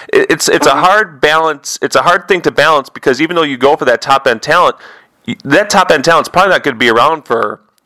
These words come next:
Speaker 1: for three, four years. You need that mix. You need that
Speaker 2: Yep.
Speaker 1: to make the stew taste good instead of just being a one note kind of, kind of recipe.
Speaker 2: Yeah, th-, there's no question about that. You know, it's okay if you wanna bring in two or three a year,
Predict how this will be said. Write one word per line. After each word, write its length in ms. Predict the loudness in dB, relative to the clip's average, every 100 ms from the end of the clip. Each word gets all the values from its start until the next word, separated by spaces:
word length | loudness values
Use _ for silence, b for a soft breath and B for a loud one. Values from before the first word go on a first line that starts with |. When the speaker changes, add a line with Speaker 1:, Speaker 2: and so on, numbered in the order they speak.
| -4
Speaker 1:
for 100 | -2
three, 240 | 0 0
four 260 | 2 2 2
years. 300 | 2 -2 -4
You 140 | -6
need 240 | -4 -4 0
that 200 | 0 0
mix. 600 | 0 0 0 -4 -8 -10 B B
You 180 | -2 0
need 240 | 0 -2
that 140 | 0 2
Speaker 2:
Yep. 320 | 0 -6 -6
Speaker 1:
to 100 | 0
make 280 | 2 0 0
the 100 | -2
stew 680 | -2 -4 -2 0 -2 -4 -8 B B
taste 300 | 0 0 0
good 300 | 0 2 0
instead 340 | -2 -2 0
of 60 | 0
just 180 | -2 -4
being 180 | -4 -2
a 60 |
one 260 | 0 -2 0
note 460 | -2 -4 -8 -14 -16 -4
kind 260 | 0 2
of, 180 | 0 -6 -16 -14 -4
kind 160 | 0 2
of 60 |
recipe. 500 | 2 0 -4 -8 -8 -12 B B B B B _
Speaker 2:
Yeah, 320 | -6 0 0 2
th-, 160 | 0 0
there's 180 | 0 0
no 100 | 0
question 340 | 0 0 -2
about 300 | 0 0 0
that. 220 | -2 -4 -2
You 60 |
know, 100 | 0
it's 120 | 0 0
okay 260 | -2 0
if 100 | -2 -2
you 60 |
wanna 220 | 0 0 0
bring 220 | -2 -2
in 120 | -8 -6
two 60 | -4
or 120 | -4 -2
three 160 | -4 -4
a 80 |
year, 260 | -4 -2 0